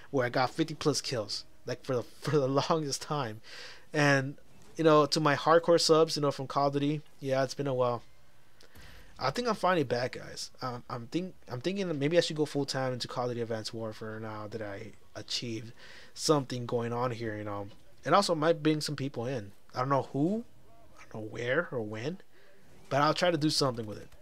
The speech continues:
You know, I'll try to bring back my glory days of Modern Warfare three into this freaking Call of Duty Advanced Warfare somehow, some way. Maybe I should bring back Grassman, but I don't have a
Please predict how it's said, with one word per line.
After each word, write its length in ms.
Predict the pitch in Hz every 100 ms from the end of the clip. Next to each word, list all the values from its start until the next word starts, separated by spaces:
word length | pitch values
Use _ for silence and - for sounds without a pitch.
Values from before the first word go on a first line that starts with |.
| -
You 80 | 123
know, 100 | 113
I'll 140 | 117
try 180 | - 147
to 60 |
bring 160 | 131 139
back 240 | 131 127
my 180 | 127 117
glory 400 | 107 127 127 123
days 240 | 117 117 113
of 60 |
Modern 200 | 110 113
Warfare 300 | 113 113 110
three 300 | - 117 107 - - -
into 300 | - 165 156
this 220 | 139 123 -
freaking 300 | 139 127 117
Call 160 | 110
of 60 | 107
Duty 120 | 113
Advanced 280 | 107 104 101
Warfare 260 | 107 -
somehow, 320 | 110 - 110 -
some 200 | - 117
way. 200 | - - - - - - - - - - - - - - - - 127
Maybe 140 | 139
I 20 |
should 180 | 180 175
bring 140 | 160
back 320 | 135 127 120 -
Grassman, 520 | 104 113 - 107 104
but 120 | 110
I 20 |
don't 80 | 117
have 140 | 117
a 80 | 104